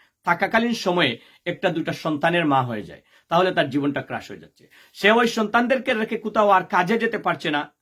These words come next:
ডিভোর্স হওয়ার পরে, আবার ওই সন্তানদেরকে সে খাওয়াবে কি করে? তখন দেখা যায় কিছুদিনের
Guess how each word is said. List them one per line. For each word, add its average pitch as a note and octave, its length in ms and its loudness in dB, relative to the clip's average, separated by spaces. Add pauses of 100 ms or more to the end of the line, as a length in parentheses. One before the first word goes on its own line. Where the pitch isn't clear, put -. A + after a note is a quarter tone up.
(420)
ডিভোর্স D#3+ 360 0
হওয়ার D3+ 140 -2
পরে, C#3+ 300 0 (280)
আবার E3+ 300 6 (380)
ওই F3 120 -4
সন্তানদেরকে F3 560 -8
সে F3 120 -12 (220)
খাওয়াবে F3+ 420 4
কি - 160 -6 (240)
করে? B2 220 -10 (340)
তখন F#3+ 260 0
দেখা E3+ 200 0
যায় D#3 160 0
কিছুদিনের C#3+ 460 0